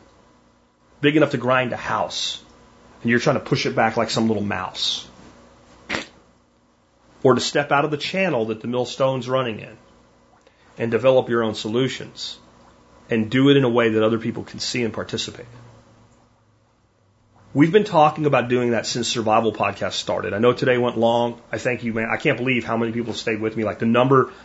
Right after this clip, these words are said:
of people watching this has gone up during this. So it must be good stuff, guys. We've been teaching this from the beginning, and I've said,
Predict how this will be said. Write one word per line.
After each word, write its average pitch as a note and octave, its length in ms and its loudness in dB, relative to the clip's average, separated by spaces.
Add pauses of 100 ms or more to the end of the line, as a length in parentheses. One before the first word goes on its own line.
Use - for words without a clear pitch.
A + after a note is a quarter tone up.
of - 120 -6
people A#2+ 300 0
watching G#2+ 320 2
this G#2+ 140 -4
has G#2 100 -6
gone G2+ 300 -4
up A2 200 -2
during F#2+ 280 -10
this. F#2+ 160 -8
So - 180 -4
it F#2+ 60 -8
must A#2+ 320 2
be A2+ 100 -6
good G#2 180 -6
stuff, - 380 -10
guys. - 340 -14 (1600)
We've B2+ 140 0
been C3+ 140 2
teaching D#3 420 0
this A#2+ 180 0
from B2 120 -6
the A2 80 -2
beginning, A2 540 -2
and A#2 120 -2
I've A2 160 -2
said, - 460 -2